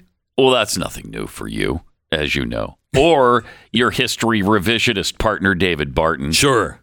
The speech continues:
Speaker 2: sure.
Speaker 1: Barton's been doing it for decades.
Speaker 2: Decades.
Speaker 1: Con-, constantly touting his personal library of hundreds of thousands of historical documents, including some original documents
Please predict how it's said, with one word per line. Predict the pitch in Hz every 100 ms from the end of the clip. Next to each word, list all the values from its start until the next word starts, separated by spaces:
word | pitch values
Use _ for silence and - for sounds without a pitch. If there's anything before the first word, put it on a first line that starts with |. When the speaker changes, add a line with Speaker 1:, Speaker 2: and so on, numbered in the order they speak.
| -
Speaker 2:
sure. | - - 98 78
Speaker 1:
Barton's | 175 185 220 120 98
been | 110 92
doing | 95 87
it | 71
for | - 62
decades. | 65 69 101 - - 50 62
Speaker 2:
Decades. | 101 131 - 80 64 - - - _ _ _ -
Speaker 1:
Con-, | - 135 101 -
constantly | - 170 202 - - - 85 76
touting | - 147 151 143
his | 87 64
personal | - - 143 - 123 95
library | 87 107 90 95 85 85 78
of | 67
hundreds | - 113 110 104 85
of | 82
thousands | - 82 101 90 95
of | 85
historical | 67 - - 85 107 - 78
documents, | 67 82 - 135 220
including | 226 381 427 247
some | 185 196
original | 160 151 196 175 160
documents | 165 156 - 175